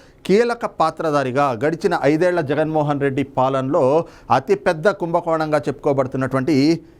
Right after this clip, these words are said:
ఏపీ మద్యం కుంభకోణంలో లక్షల కోట్ల రూపాయల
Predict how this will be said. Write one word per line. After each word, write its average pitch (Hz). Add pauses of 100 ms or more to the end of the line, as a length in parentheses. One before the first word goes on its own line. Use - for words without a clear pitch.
(140)
ఏపీ 190
మద్యం 147
కుంభకోణంలో 147 (500)
లక్షల 190
కోట్ల 185
రూపాయల 160